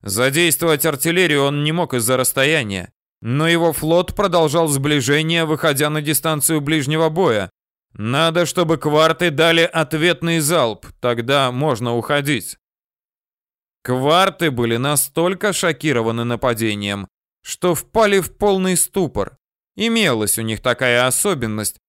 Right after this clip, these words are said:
впадать в состояние сродни сну, тем самым организм включал защитную реакцию на внешний раздражитель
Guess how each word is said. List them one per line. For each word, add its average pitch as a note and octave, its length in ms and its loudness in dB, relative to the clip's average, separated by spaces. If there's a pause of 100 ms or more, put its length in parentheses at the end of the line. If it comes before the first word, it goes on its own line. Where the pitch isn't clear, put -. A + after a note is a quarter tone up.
(220)
впадать D#3 500 0
в - 60 -4
состояние F3 760 2
сродни D#3 480 0
сну, F3+ 400 0
тем A#2 260 -2
самым B2 480 0
организм C#3 540 -2
включал C#3+ 460 -2
защитную C3+ 560 -2
реакцию D#3+ 420 0
на B2+ 120 0
внешний D#3 360 -4
раздражитель D#3 720 -2